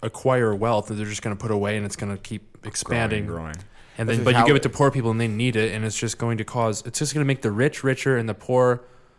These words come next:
Speaker 1: I mean, it's gonna make the poor get by, but
Speaker 2: Right.
Speaker 1: I think the problem is the wage gap, or the, yeah, the, like, the wealth gap between the rich and the poor. Like,
Speaker 2: Right.
Speaker 1: if you make it on a system, like, you make,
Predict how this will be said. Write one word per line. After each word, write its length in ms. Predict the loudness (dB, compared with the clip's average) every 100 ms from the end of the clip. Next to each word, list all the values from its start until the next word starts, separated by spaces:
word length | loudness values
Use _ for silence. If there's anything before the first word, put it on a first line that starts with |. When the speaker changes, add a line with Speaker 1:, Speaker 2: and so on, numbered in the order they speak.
| _
Speaker 1:
I 40 | -4
mean, 80 | -2
it's 80 |
gonna 160 | 0 0
make 160 | 0 -4
the 60 |
poor 220 | -2 -2
get 220 | -2 -4 0
by, 440 | 2 2 0 -6 -4
but 200 | -4 -4
Speaker 2:
Right. 220 | -8 -12 -14 -20 -20 _ _ -14
Speaker 1:
I 80 | -4
think 180 | -2 0
the 80 | -2
problem 420 | -2 0 2 2
is 140 | 0 0
the 160 | 0
wage 380 | 2 2 0 -2
gap, 300 | -2 -4 -4
or 160 | -2 0
the, 320 | 2 0 -2 -2
yeah, 200 | 0 0
the, 180 | 0 -2
like, 140 | -2 -4
the 60 |
wealth 340 | -2 0 0 -2
gap 200 | -4 -4
between 480 | -8 -8 -2 -2 0
the 60 | -4
rich 240 | -6 -8
and 80 | -12
the 40 | -12
poor. 360 | -10 -8 -8 -6
Like, 160 | -6
Speaker 2:
Right. 100 | -6 -14 -8
Speaker 1:
if 100 | 0
you 80 | 2
make 220 | 4 2
it 40 | 2
on 120 | 2
a 40 |
system, 280 | 0 -2 -2
like, 180 | -4 -2
you 60 | -2
make, 280 | -2 -4